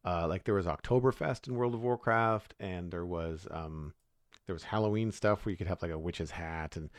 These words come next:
and it was really, it's kind of silly fun, and it, it does kind of, like,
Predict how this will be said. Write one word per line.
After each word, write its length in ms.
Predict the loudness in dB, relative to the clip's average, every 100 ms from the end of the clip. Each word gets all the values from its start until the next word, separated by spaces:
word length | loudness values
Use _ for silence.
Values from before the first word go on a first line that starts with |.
| -4 6
and 60 |
it 40 | 8
was 140 | 10
really, 260 | 8 6 4
it's 160 | 0
kind 220 | 2 4
of 140 | 4 2
silly 320 | 4 4 4
fun, 340 | 2 2 4
and 120 | 0 -2
it, 80 | 0
it 120 | 8
does 180 | 10 8
kind 140 | 6
of, 100 | 2 4
like, 260 | 4 4